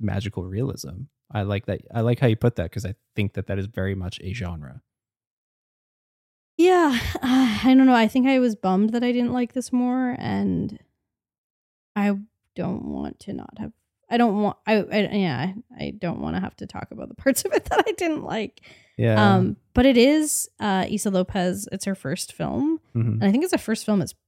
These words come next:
Speaker 2: pretty damn impressive.
Speaker 1: I agree. I, you know, despite it not landing for me, I would still recommend watching this to people.
Speaker 2: I also think the, um,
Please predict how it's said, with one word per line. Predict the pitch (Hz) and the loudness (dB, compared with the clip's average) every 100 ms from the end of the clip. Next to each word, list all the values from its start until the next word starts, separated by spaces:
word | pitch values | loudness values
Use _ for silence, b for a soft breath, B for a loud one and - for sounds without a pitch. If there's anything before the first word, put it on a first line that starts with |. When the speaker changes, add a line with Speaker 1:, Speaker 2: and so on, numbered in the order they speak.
| _ - | _ -12
Speaker 2:
pretty | - 233 233 220 202 | -8 0 4 4 2
damn | 180 139 | 0 -2
impressive. | 120 - - - - - _ _ _ _ _ - | -4 -6 -10 -10 -12 -14 _ _ _ _ _ 0
Speaker 1:
I | 143 | 2
agree. | 113 113 98 87 104 - | 2 2 0 0 -4 -2
I, | 120 117 120 117 117 110 - _ _ _ | 2 4 4 4 2 -2 -8 _ _ _
you | 123 | 0
know, | 113 104 101 101 | 0 2 -2 -2
despite | 120 - 165 165 143 _ - | -4 0 4 4 2 _ -8
it | 123 127 | -6 0
not | 123 104 | 0 2
landing | 117 107 107 | 0 0 -2
for | 101 - 107 104 98 95 | -4 -6 -2 0 2 0
me, | 104 113 139 160 - _ _ | 2 2 2 0 -4 _ _
I | 117 | 2
would | 123 120 | 4 2
still | - - 107 | -2 0 0
recommend | 101 104 104 107 101 | 0 -2 -2 -2 -2
watching | 101 95 - - | -4 -6 -8 -10
this | - - | -10 -12
to | - | -12
people. | - - - - _ _ _ _ _ _ - | -14 -18 -20 -20 _ _ _ _ _ _ 0
Speaker 2:
I | 233 | 2
also | 269 392 | 4 0
think | - 349 - | 0 0 0
the, | 247 226 220 196 | -2 0 0 0
um, | - 180 165 175 - - 196 | 0 -2 0 -2 -4 -6 -8